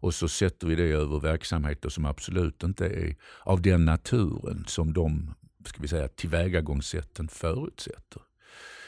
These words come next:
Det ska vara hög grad av standardisering, det ska vara hög repeterbarhet och det finns ett antal såna här, det vill säga om man tillverkar cyklar fungerar det lysande. Men, men, ehm, i, i vård, skola och omsorg fungerar det sämre, polisen likaså och a-, andra ställen där vi har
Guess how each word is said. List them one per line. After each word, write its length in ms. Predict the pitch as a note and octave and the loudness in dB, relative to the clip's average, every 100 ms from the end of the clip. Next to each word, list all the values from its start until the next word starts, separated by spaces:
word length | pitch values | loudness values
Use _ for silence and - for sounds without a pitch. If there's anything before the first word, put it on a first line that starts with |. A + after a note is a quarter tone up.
| - - | -16 -6
Det 60 | - | -2
ska 160 | - | 4
vara 100 | F#2 | 6
hög 240 | E2 C#3 C3+ | 8 6 6
grad 220 | A#2+ A#2 | 6 6
av 80 | G2+ | 4
standardisering, 800 | - G#2 G2 G2 - G#2 G2 G2 | 4 4 6 4 4 2 2 0
det 80 | |
ska 180 | F2+ F2 | 0 2
vara 100 | E2 | 2
hög 340 | D2+ A#2 A#2 A2 | 4 4 2 0
repeterbarhet 960 | A2 - A2+ G2+ F#2 F#2 F#2+ F#2 - | -4 -2 2 2 4 4 4 2 0
och 140 | F2+ - - - - | -4 -4 -12 -12 -6
det 80 | F2 | 2
finns 220 | G2 E2+ | 4 4
ett 120 | E2+ | 4
antal 380 | F#2+ F#2 F#2 D#2 | 4 4 2 0
såna 240 | - D2 | 0 0
här, 180 | E2 C2+ | 0 0
det 80 | D#2 | 0
vill 100 | D#2+ | 2
säga 200 | E2 D#2+ | 4 4
om 100 | E2 | 4
man 120 | D#2+ | 0
tillverkar 560 | E2+ D#2+ D#2+ D2 - D2+ | -2 -2 0 -2 -2 -4
cyklar 440 | G2 F#2+ - - | -4 -6 -6 -10
fungerar 340 | - - C#2+ | -8 -4 -4
det 80 | - | -4
lysande. 640 | - - - - E2 F#2 - _ - - - - _ _ | -6 -6 -8 -10 -12 -14 -18 _ -20 -20 -20 -20 _ _
Men, 280 | - E2 D#2+ | 0 0 2
men, 360 | D#2+ E2 D#2+ D2+ | 2 6 6 6
ehm, 260 | D#2 D2 C#2+ - - - - - - - - - | 4 2 0 -8 -20 -20 -20 -20 -20 -20 -20 -6
i, 120 | E2+ E2 - | -2 0 2
i 100 | F2+ | 4
vård, 320 | G2 F2+ D#2+ | 6 6 4
skola 360 | - G2+ G#2+ F2 | 2 2 4 4
och 100 | F#2 | 4
omsorg 360 | F#2 - D2+ | 0 0 -2
fungerar 380 | - E2 E2 D#2 | 2 4 4 4
det 100 | E2 | 2
sämre, 440 | - F2 D2+ - | 2 2 2 -4
polisen 560 | - F2 F2+ D#2 - D2 | -4 -2 0 -2 -2 -2
likaså 520 | E2 - E2 - - | -2 -2 -2 -2 -2
och 320 | F2+ - - | -2 -2 -4
a-, 120 | F2 - | -6 -2
andra 360 | G2+ G2+ C2+ | -2 0 -2
ställen 440 | - - G#2 - G2 | -4 -2 -2 -2 -4
där 120 | E2 | -4
vi 100 | E2 | -2
har 260 | E2 F2 | -2 -4